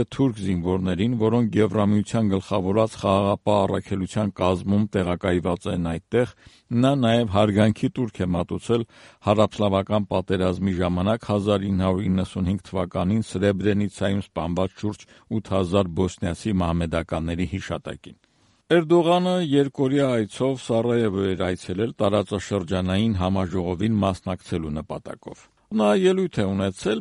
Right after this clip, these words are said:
և մասնավորապես ասել, թե Թուրքիան անգնահատելի ավանդ է ներդրել ամբողջ Եվրոպայի անվտանգության ապահովմանը, մասնավորապես Բալկանյան տարածաշրջանում,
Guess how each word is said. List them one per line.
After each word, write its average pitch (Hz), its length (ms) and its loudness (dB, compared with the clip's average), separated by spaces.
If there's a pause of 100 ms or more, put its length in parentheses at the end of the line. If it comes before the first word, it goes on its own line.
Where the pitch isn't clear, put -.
և 208 240 2
մասնավորապես 175 760 -2
ասել, 185 340 0
թե 170 200 -4
Թուրքիան 190 560 -2
անգնահատելի 156 960 0
ավանդ 156 420 0
է 98 80 2
ներդրել 101 600 2
ամբողջ 127 580 0
Եվրոպայի 101 720 2
անվտանգության 101 800 -2
ապահովմանը, 98 720 -2
մասնավորապես 101 880 0
Բալկանյան 95 640 -2
տարածաշրջանում, 139 960 -4